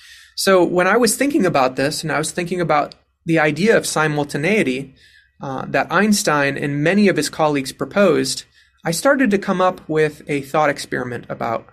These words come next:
how that might look. And so I dedicated myself in this presentation to creating a very,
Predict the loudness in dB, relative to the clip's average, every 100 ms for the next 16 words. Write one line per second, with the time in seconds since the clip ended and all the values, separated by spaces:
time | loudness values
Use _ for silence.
0 | -6 -2 0 -2 -2 -4 -4 0 0 0
1 | -10 _ _ _ -20 -20 -20 _ -2 2
2 | 4 2 4 4 6 4 0 -6 -4 2
3 | 2 2 -2 -6 0 2 2 2 2 2
4 | -2 -2 -2 2 2 2 -2 -6 -4 -4
5 | -4 -4 -4 -4 -6 -8 -10 -6 -2 -2
6 | -2 -4 -4 0 0 2 0 -2 -6